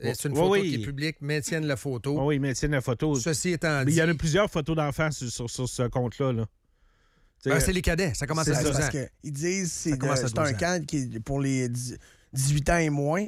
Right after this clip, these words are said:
Speaker 3: et que la, l'âge de la majorité en Colombie-Britannique, c'est dix-neuf ans. Fait que c'est des mineurs, là.
Speaker 1: Dans le,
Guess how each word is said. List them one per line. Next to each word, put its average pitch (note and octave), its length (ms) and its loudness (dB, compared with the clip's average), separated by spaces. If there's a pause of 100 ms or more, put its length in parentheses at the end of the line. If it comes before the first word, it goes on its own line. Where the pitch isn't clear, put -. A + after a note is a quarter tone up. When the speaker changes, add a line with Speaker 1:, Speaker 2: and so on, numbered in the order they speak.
Speaker 3:
et D#3 100 0
que C#3+ 100 -4
la, D3 120 2
l'âge D#3+ 220 2
de D3+ 40 0
la D3+ 60 2
majorité C#3+ 560 0
en D3 40 0
Colombie-Britannique, B2+ 680 0
c'est B2+ 100 -2
dix-neuf A#2 360 -2
ans. B2+ 120 2
Fait G#2+ 100 -4
que F#2+ 80 -4
c'est A#2 220 -2
des C#3 100 2
mineurs, D3+ 340 2
là. D3+ 220 -6
Speaker 1:
Dans C#3+ 240 2
le, D3 400 2